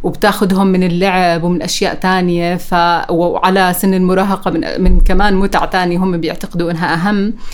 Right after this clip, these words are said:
من هاي الأشياء. لكن أنا كنت أستمتع فيها طول عمري، أنا بستمتع بالإنجاز، بستمتع بالشغل، بستمتع لما أشوف تغيير بالمكان اللي أنا فيه. بغض النظر زي ما قلت لك يمكن تغيير، ع-، يعني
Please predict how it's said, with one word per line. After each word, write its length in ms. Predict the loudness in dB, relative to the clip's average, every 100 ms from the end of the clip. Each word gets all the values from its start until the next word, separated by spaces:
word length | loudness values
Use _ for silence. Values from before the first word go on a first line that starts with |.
| -6
من 160 | -2 0
هاي 220 | 0 0
الأشياء. 640 | -2 -4 -4 0 0 0 0
لكن 320 | 0 0 0
أنا 140 | 2
كنت 180 | 2 0
أستمتع 360 | 2 4 4 4
فيها 220 | 4 4
طول 180 | 4 4
عمري، 340 | 4 2 2
أنا 100 | 4
بستمتع 480 | 4 4 4 2 2
بالإنجاز، 800 | 0 0 -2 -2 0 2 2 -2
بستمتع 400 | -6 -6 -4 -4
بالشغل، 360 | -4 -4 -2
بستمتع 420 | -2 -2 -2 0 0
لما 200 | 0 -2
أشوف 220 | -2 -2
تغيير 500 | -2 0 0 0 -2 -6 -4 -4 0
بالمكان 460 | 2 2 2 0
اللي 180 | 0 -2
أنا 120 | -2
فيه. 240 | -2 -2 -4 -6 -6 0
بغض 220 | 0 2
النظر 280 | 0 0 -2
زي 140 | -2
ما 60 | -4
قلت 160 | -2
لك 160 | -4 -2
يمكن 220 | -2 -2
تغيير، 680 | -4 -2 0 0 0 -4 -4
ع-، 220 | -6 -6 -8 -10 -6
يعني 480 | -4 -2 0 0 -2